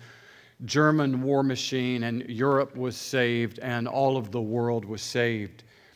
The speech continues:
And if you go to the cliffs of France there above Omaha Beach,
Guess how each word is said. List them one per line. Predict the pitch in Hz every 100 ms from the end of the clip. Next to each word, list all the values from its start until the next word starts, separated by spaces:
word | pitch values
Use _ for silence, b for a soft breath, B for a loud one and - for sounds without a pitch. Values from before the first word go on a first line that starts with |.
| b
And | 123 120
if | 117
you | 120
go | 135 139 143
to | 139 135 123
the | 123
cliffs | - 147 156 147 - - -
of | 135 123 - -
France | - 143 139 135 -
there | 117 127 120 113 B B -
above | 107 139 135 131
Omaha | 143 147 139 123 127 113
Beach, | 131 131 -